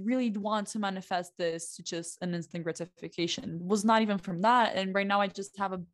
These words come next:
bedside, in my bedside table, I have my gratitude journal.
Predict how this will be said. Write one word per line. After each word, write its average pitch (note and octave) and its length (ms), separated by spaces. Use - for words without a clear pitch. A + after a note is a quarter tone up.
bedside, F#3+ 460
in G#3 80
my G3+ 80
bedside G3 360
table, A#3 320
I F#3+ 60
have F#3 120
my F#3 80
gratitude F3 400
journal. G#3 540